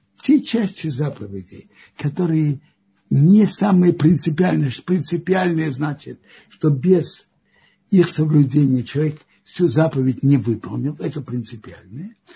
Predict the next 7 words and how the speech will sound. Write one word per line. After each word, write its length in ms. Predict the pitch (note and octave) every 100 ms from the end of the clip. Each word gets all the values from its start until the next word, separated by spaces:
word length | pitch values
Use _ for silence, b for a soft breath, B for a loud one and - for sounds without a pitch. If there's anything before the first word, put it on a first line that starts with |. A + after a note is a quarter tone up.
| B
А 100 | F#3+
есть 280 | B3+ F#4 -
такие, 340 | F4 - D#4+
которые 360 | C#4+ C4 C#4 A#3+
человек 320 | B3+ C4+ D#3+
выполнил, 800 | D#3 D#3+ - D3 D#3 G3+ C#4+ - _ _ b b b
но 420 | C#3+ G3+ E4 G4